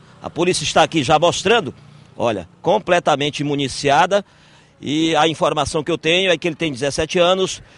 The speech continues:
e que já tem outras passagens. Nós vamos conversar com a equipe, aqui está toda a equipe, bem cedo já. Claro que polícia não tem hora,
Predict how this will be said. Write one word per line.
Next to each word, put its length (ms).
e 240
que 260
já 140
tem 220
outras 320
passagens. 640
Nós 80
vamos 180
conversar 360
com 100
a 80
equipe, 320
aqui 180
está 240
toda 200
a 20
equipe, 260
bem 180
cedo 400
já. 260
Claro 280
que 120
polícia 400
não 140
tem 120
hora, 240